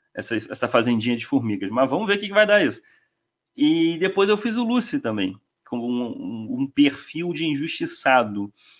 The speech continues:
Eu sempre quis botar um, um, é, um, um, uma característica minha nos personagens.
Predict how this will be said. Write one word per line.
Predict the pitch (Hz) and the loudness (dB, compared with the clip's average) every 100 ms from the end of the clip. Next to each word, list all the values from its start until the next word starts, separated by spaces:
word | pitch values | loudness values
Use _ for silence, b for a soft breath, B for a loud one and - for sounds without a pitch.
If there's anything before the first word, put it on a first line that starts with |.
| b b | b b
Eu | 110 | -6
sempre | 127 143 | -4 -4
quis | - 143 | -2 -4
botar | 139 143 135 131 135 | -2 -2 2 4 6
um, | 139 | 6
um, | 139 123 120 120 117 110 104 98 95 b b _ - | 6 2 -2 -6 -6 -8 -8 -10 -14 b b _ -8
é, | 95 101 | -2 -2
um, | 127 - | -2 -6
um, | 104 117 - _ _ - | -12 -14 -18 _ _ -8
uma | 196 | -4
característica | 202 185 185 170 175 - 170 | 0 0 2 2 2 2 2
minha | 156 170 147 | 2 2 2
nos | 123 - | 2 -2
personagens. | 131 - 127 113 110 101 92 92 - | -4 -2 0 2 4 2 -2 -8 -14